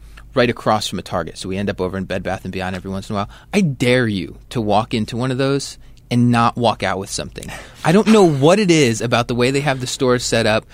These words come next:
the product selection, whatever. So fr-, from a, from a business and operating and, and product selection perspective,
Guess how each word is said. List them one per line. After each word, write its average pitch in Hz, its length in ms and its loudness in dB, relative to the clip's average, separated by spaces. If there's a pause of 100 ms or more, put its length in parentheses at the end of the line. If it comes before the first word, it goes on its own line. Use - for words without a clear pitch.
(120)
the 107 80 -6
product 131 420 2
selection, 120 460 -2
whatever. 117 460 0
So - 160 -4 (280)
fr-, 165 200 0
from 156 180 0
a, 123 240 0
from 139 160 0
a 117 40 0
business 170 520 2
and 135 120 -2
operating 123 640 0
and, 101 220 -4
and 95 380 -6
product 127 420 -2
selection 110 560 -4
perspective, 117 640 -6